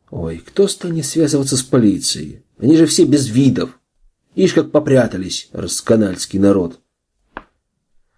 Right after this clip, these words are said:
"Так, Витольд Зенонович, вызывайте агентов и начинайте поиск свидетелей", распорядился надворный советник. "Никого не пугайте,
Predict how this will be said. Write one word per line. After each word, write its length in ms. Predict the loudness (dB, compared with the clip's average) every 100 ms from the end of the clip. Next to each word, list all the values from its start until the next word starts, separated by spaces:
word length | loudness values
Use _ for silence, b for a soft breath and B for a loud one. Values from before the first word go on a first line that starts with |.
| _ _ _
"Так, 260 | 0 2 2
Витольд 320 | 0 2 2
Зенонович, 600 | 2 2 2 -2 -8 -8
вызывайте 540 | 0 4 6 4 4 0
агентов 540 | 0 2 0 0 0
и 40 | 2
начинайте 520 | 2 2 2 2 0
поиск 400 | 4 4 4 -6
свидетелей", 840 | 0 2 4 2 0 -4 -6 -8 B B
распорядился 760 | 0 2 2 4 4 2 0
надворный 440 | 0 2 2 2 0
советник. 640 | 2 4 2 -2 -12 _ _ _ _ _ 2
"Никого 420 | 4 4 4 2
не 80 | 2
пугайте, 760 | 0 2 2 2 -2 -6 -8